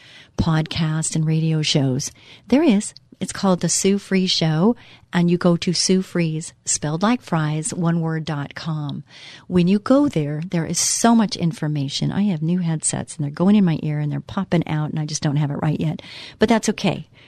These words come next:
We'll get this figured out. And it was a nice gift that Craig, uh, the person that's in charge of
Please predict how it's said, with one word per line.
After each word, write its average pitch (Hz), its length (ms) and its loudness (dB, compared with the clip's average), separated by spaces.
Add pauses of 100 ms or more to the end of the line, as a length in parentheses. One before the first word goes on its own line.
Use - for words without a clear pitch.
(160)
We'll 185 120 4
get 185 140 4
this - 320 -2 (140)
figured 175 420 2
out. - 360 -4
And 175 120 4
it 175 100 2
was 175 140 0
a 175 40 4
nice 170 300 4
gift - 480 -4 (460)
that 156 340 2
Craig, 160 540 2 (160)
uh, 160 200 4
the 165 80 2
person 175 320 2
that's 156 200 0
in 165 80 2
charge 160 400 0
of 151 200 -2